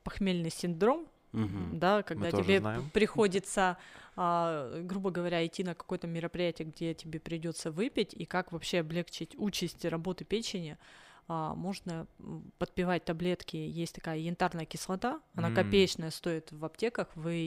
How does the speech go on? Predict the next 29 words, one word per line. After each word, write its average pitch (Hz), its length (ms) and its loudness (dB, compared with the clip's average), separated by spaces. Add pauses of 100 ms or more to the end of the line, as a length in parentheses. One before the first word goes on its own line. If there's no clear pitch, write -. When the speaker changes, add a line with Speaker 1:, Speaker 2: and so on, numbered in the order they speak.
Speaker 1:
если - 200 -8
знаете, 165 340 -2
что - 140 -8
вам 160 120 -4
придется, 165 400 -2
например, 160 380 -4
употреблять 160 560 -4
алкоголь, 190 460 2
да, 185 200 2 (100)
Speaker 2:
Мгм. 107 300 -6 (280)
Speaker 1:
а, 160 120 -2
где-то 165 580 0 (260)
за 175 200 4 (100)
полдня 185 480 4
до 165 160 0
мероприятия 165 680 0
можете 165 320 -4
потихоньку 175 560 -2
раз 165 200 0
в - 20 -18
час 165 220 2
закидывать 160 560 -2
себе 165 340 -2
в, 165 500 -2
э, - 20 2
<laughs> - 240 -4
по 175 100 4
одной 175 220 0
таблеточке 185 680 -2